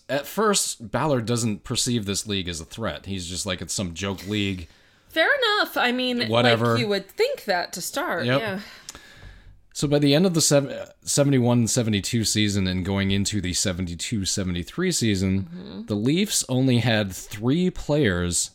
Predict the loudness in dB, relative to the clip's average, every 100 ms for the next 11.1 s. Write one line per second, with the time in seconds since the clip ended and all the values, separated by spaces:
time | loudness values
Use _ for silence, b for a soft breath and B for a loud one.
0 | -4 -2 0 2 2 2 -2 -2 -2 0
1 | 0 -4 -6 -8 -8 -8 _ b b b
2 | b b b -4 -4 0 2 4 4 4
3 | 2 0 0 2 4 2 2 0 0 0
4 | -2 0 2 0 -4 -8 -6 -4 -4 -4
5 | -2 -4 -4 -12 -18 b b b b b
6 | b -6 2 2 2 0 2 2 2 0
7 | 2 2 2 0 -2 0 -2 -2 0 2
8 | 4 4 2 -6 -10 -8 -8 -8 -10 -10
9 | -12 -12 -14 -16 -18 -20 -4 0 2 2
10 | 2 2 0 -2 -4 -4 -4 -8 -10 -16
11 | -20